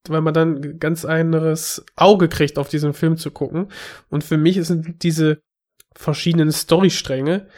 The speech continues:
wenn man sich jetzt mal ganz nüchtern anguckt, was da passiert, ist es eigentlich fast profan, was man da sieht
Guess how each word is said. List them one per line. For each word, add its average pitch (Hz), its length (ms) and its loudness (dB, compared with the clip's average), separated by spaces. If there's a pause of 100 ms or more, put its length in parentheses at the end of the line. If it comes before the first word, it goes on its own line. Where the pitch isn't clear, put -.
(440)
wenn 143 120 -2
man 147 120 0
sich 160 160 -2
jetzt 151 180 0
mal 147 200 2
ganz 151 440 0 (480)
nüchtern 175 480 4
anguckt, 175 500 0
was 160 200 2
da 170 100 4
passiert, 165 840 -2 (180)
ist 160 140 0
es 170 280 -2 (1000)
eigentlich 180 540 2
fast - 340 -2
profan, 156 680 -2 (520)
was 185 240 -2
man 214 200 0
da 202 100 0
sieht 220 520 -6